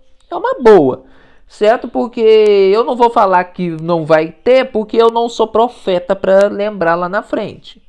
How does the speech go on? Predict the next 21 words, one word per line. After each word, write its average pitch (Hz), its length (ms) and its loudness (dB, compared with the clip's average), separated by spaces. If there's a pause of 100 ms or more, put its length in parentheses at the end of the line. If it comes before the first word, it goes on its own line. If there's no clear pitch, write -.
certo? 156 280 -2
Pra 180 120 0
ver 170 100 -4
o 185 80 0
futuro. 190 560 -6 (1040)
Mas 160 240 -2
eu 247 120 2
falo, 185 280 2
quem 233 320 -4
já 302 140 0
atualizou 254 640 0
pro 240 160 -6
dezessete 214 640 -4
ponto 196 280 -4
cinco 185 320 -12
já 226 120 -2
deu 233 160 0
um 240 40 -12
tiro 233 280 -8
no 233 100 -6
pé, 156 400 -6